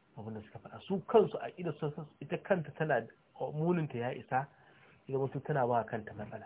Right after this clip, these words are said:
da kanta. Sai da ka kai ga wasu fa munin al'amari irin wannan sai dai kai shiru. Kawai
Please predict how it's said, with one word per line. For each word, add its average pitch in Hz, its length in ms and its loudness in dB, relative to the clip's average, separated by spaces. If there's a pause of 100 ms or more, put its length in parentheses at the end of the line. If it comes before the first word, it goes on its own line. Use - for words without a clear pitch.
da - 100 -20
kanta. - 340 -14 (1500)
Sai 170 100 2
da 185 80 6
ka 165 120 -2
kai 165 280 -4
ga 135 280 0 (380)
wasu 143 240 2
fa - 120 -8
munin 139 440 0
al'amari 135 580 -2
irin 139 240 -4
wannan 139 380 -4
sai 143 80 -8
dai 143 120 -4
kai 117 140 -8
shiru. 139 340 -6 (1000)
Kawai 160 280 4